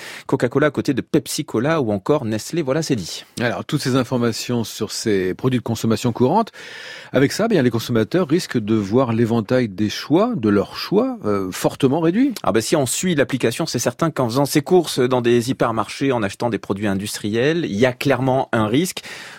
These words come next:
Speaker 1: Pour autant, c'est aussi un bon moyen de réaliser ce qui se cache derrière les jolis emballages et le marketing,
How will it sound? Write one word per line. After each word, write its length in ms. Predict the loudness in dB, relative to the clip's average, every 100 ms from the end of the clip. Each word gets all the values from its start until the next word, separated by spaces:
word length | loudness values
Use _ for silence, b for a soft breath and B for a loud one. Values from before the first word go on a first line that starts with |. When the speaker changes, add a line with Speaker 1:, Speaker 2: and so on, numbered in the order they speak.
| B
Speaker 1:
Pour 220 | 2 6
autant, 440 | 6 6 2 2 0
c'est 320 | 0 -2 0
aussi 280 | -2 0 -2
un 100 | 0
bon 220 | 2 2
moyen 340 | 4 2 2
de 140 | 4 2
réaliser 720 | 6 6 6 2 2 2 0
ce 160 | 0 -2
qui 180 | 0 -4
se 120 | 2
cache 340 | 2 2 -6 0
derrière 420 | 0 2 2 4
les 140 | 2
jolis 320 | 4 2 2 0
emballages 520 | 2 4 6 4 4
et 60 |
le 140 | 4 6
marketing, 720 | 4 2 0 -2 0 -2 -2